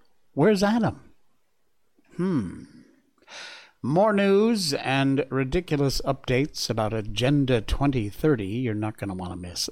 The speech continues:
that one. And Target stores and gay pride. June's coming.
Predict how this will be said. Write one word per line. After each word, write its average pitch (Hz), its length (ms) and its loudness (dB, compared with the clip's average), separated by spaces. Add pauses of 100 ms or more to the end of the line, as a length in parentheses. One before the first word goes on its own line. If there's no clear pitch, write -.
(200)
that 92 420 -4
one. - 460 -10 (800)
And 147 720 4
Target 220 680 0
stores 196 880 2 (100)
and 127 240 2
gay 151 220 2
pride. 92 600 -2 (1200)
June's 123 360 0
coming. 156 480 0